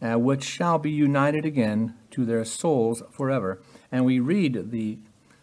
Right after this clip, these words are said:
uh, scripture supporting this in First Corinthians chapter fifteen. It, and it talks about the body, "It is sown in dishonor." Now, you know, the word here, sown, it just,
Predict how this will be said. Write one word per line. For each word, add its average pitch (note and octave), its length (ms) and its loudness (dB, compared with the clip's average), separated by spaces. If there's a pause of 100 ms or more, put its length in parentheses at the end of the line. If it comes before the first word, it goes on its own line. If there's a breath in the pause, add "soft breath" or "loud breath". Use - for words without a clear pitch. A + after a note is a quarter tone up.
(120)
uh, - 60 -4
scripture C#3 380 -4
supporting B2 460 0
this G#2 200 -4
in G#2+ 140 0
First C3+ 300 -2
Corinthians B2 400 0
chapter A2+ 300 -4
fifteen. G#2 500 -6 (1200 loud breath)
It, B2+ 300 2 (180)
and A2+ 140 -2
it A2 100 -6
talks B2 260 -2
about G#2 200 -4
the G#2+ 80 -4
body, F#2+ 340 -2 (320 soft breath)
"It D3 100 2
is C3+ 160 4
sown G#3 580 4
in D#3 220 2
dishonor." B2 460 0 (220 soft breath)
Now, C3+ 240 2 (340 loud breath)
you F3+ 80 -2
know, C#3+ 100 4
the F3 200 2
word G3+ 400 4
here, A#2 260 0
sown, G2+ 480 -2
it B2 100 -6
just, - 220 -4